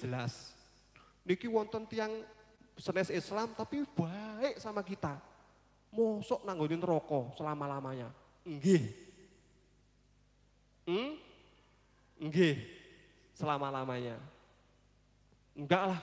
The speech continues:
koyoke. Koyoke enek lah engko. Engko swarga kaplingan Kristen swarga kaplingan Buddha,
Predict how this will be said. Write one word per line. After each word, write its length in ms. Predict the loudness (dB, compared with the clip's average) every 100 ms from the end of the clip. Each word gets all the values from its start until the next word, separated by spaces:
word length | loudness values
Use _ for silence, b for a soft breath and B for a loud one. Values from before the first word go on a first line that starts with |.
| 0
koyoke. 400 | 2 2 -2 -6 -14 -20 -20 0
Koyoke 320 | 2 4 2
enek 280 | 0 0 0
lah 80 | -2 -4
engko. 160 | -6 -6 -12 -20 -14
Engko 160 | 0 0 0 -4
swarga 640 | 2 2 4 6 6 6 -2
kaplingan 880 | 0 -4 -2 -2 -2 -2 -6 -8 -14 -18 -20 -20 _ _ _ _ _ _ _ -12
Kristen 420 | -2 0 2 2 2 -2 -4 -6 -8 -12 -20 -20 -20 _ _
swarga 560 | 2 4 4 6 6 6
kaplingan 320 | 0 0 0
Buddha, 840 | 2 0 6 6 8 6 4 2